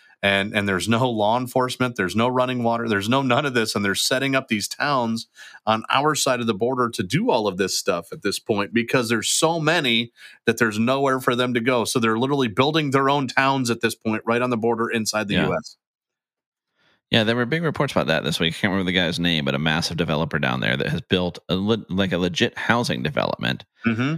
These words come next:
Speaker 2: But then they're acting as the financier and they're providing the loans. So these people are able to get loans to buy these homes without having to be citizens, without having to process things at the bank, which I'm sure there's no,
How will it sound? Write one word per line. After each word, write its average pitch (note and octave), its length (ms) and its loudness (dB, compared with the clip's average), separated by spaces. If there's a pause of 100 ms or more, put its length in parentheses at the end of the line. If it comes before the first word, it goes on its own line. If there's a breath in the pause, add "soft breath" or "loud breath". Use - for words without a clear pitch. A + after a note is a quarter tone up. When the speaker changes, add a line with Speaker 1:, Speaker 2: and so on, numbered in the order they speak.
(100)
Speaker 2:
But - 120 0
then F#2+ 220 0
they're G2+ 280 2
acting G#2+ 360 2
as F#2+ 100 0
the F2+ 100 -2
financier F2+ 720 0
and D#2+ 220 -4
they're F#2+ 200 2
providing G2+ 520 0
the F2+ 80 0
loans. F2+ 480 -2
So - 120 -2
these D#2 140 -2
people F2+ 220 0
are F2+ 60 2
able G#2 200 0
to G2 60 -4
get F#2 180 -2
loans G#2 400 -2
to - 80 -4
buy D#2+ 300 2
these G2+ 200 0
homes E2 500 -2 (540 soft breath)
without F2 300 0
having G2+ 240 0
to G#2+ 40 -2
be G#2+ 100 0
citizens, E2+ 460 -2
without D#2+ 240 -2
having F2+ 220 -2
to F#2 60 -2
process E2+ 420 -2
things E2+ 280 -2
at F2 100 0
the F2+ 60 -4
bank, E2 360 -2
which F2 160 -2
I'm F#2+ 120 2
sure B2+ 280 0
there's G2+ 220 -2
no, D2+ 300 2